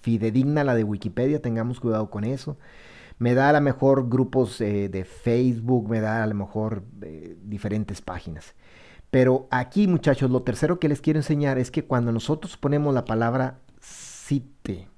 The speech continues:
en español, site, dos puntos,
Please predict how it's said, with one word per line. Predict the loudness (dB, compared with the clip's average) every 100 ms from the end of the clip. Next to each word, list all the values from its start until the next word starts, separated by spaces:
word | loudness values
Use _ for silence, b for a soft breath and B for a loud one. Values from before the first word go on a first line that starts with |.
| -20 -20 -12
en | -10 -10
español, | -12 -8 -4 -4 -6 -10 b b b b b
site, | -4 2 4 2 -2 -10 -20 -20 -20 -20 -14
dos | -4 -4 -2
puntos, | 0 0 0 -6 -14